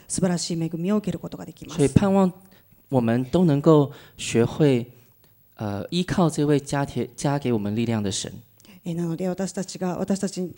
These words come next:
Speaker 1: を強くしてくださる方に、えー、より頼むことを学んでください。
Speaker 2: 做神要我们做的人，做神要我们做的事。
Speaker 1: えー、私たちが神様が望む人になり、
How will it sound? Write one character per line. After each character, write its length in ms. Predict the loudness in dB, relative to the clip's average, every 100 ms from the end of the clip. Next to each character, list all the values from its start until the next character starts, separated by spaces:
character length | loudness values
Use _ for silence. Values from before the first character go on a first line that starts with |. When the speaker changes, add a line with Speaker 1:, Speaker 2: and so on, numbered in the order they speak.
| -4
Speaker 1:
を 100 | -2
強 240 | 2 2
く 100 | 2
し 60 | -4
て 80 |
く 80 | -4
だ 80 | -2
さ 160 | 0 0
る 80 |
方 240 | 0 0 0
に、 180 | 0 -4 -12 -4
え 80 | 2
ー、 20 |
よ 100 | 2
り 80 | 2
頼 140 | 0
む 240 | -2 -4 -4
こ 100 | 0
と 140 | 2
を 60 | 2
学 220 | 0 -6
ん 60 | -10
で 80 |
く 80 | -12
だ 100 | -12
さ 200 | -10 -10
い。 40 | -12 _ -2
Speaker 2:
做 240 | 4 6
神 460 | 4 2 2 2 0
要 160 | 0 0
我 60 |
们 180 | 0 -2
做 180 | 0 2
的 120 | 2
人， 400 | 0 0 -2 -6 -14 _ -8
做 200 | -4 -2
神 440 | -2 -4 -4 -6
要 140 | -6 -8
我 40 |
们 160 | -8 -10
做 160 | -8 -6
的 100 | -6
事。 340 | -8 -8 -8 -14 _ -20 _
Speaker 1:
え 100 | -8
ー、 40 | -6
私 240 | -6 -6
た 80 | -8
ち 100 | -6
が 100 | -2
神 200 | -2 -2
様 200 | -2 -4
が 120 | -4
望 300 | -4 -2 -2
む 80 | -2
人 180 | 0 0
に 100 | 0
な 140 | 0
り、 160 | 0